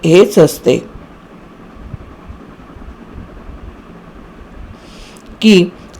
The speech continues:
घरात रिकाम्या पडलेल्या कणग्या यंदा तरी धनधान्याने भरू दे, लेकी सुनांना नातवंडांना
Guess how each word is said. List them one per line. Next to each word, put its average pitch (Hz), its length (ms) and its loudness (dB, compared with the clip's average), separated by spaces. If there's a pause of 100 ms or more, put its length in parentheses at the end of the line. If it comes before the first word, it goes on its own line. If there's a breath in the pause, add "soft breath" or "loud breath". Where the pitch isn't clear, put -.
घरात 214 460 4
रिकाम्या 208 540 4
पडलेल्या 175 680 4 (480 loud breath)
कणग्या 190 480 6 (380 loud breath)
यंदा 190 400 6 (100)
तरी 180 260 6
धनधान्याने 175 1040 4
भरू 160 360 4
दे, 170 200 4 (420 loud breath)
लेकी 170 500 2 (400)
सुनांना 190 540 4
नातवंडांना 175 960 2